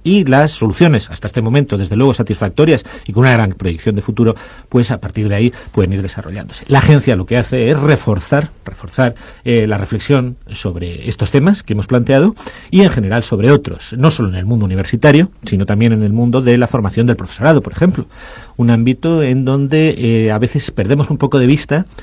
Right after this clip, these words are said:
que la formación fundamental es, mm, la no especial, es decir, la no universitaria. Eso ya es educación superior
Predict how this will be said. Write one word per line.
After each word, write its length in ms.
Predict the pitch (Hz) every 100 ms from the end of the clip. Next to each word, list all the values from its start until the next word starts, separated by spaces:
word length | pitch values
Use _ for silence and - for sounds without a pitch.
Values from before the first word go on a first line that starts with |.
| - -
que 100 | 165
la 80 | 151
formación 520 | 113 98 - 113 120
fundamental 640 | 107 123 120 117 127 147 -
es, 480 | 127 131 139 - - 92
mm, 300 | 120 110 101
la 120 | 98
no 100 | 95
especial, 480 | 147 - - 190 110
es 100 | 95
decir, 240 | 113 165 101
la 320 | 87 131 123
no 180 | 131 156
universitaria. 680 | 123 98 104 98 175 156 - -
Eso 240 | 127 135
ya 180 | 117 123
es 160 | 131 - -
educación 500 | 123 123 123 - 147
superior 580 | 131 131 131 127 127 120